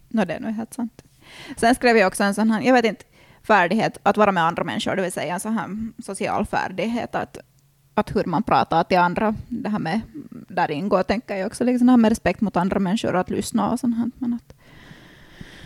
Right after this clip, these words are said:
men det kommer också upp där på egenskaper, att de går lite in i varandra ändå.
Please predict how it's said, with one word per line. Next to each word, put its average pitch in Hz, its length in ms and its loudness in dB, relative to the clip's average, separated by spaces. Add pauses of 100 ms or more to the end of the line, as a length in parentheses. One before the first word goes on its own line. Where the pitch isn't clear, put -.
(720)
men 226 200 4
det 220 80 4
kommer 196 220 4
också 190 180 2
upp 185 100 2
där 185 100 4
på 180 140 4
egenskaper, 175 840 0
att 190 160 -4
de 233 140 4
går 233 280 8
lite 180 320 0
in 180 280 -2
i 113 60 -4
varandra 156 540 0
ändå. 147 480 0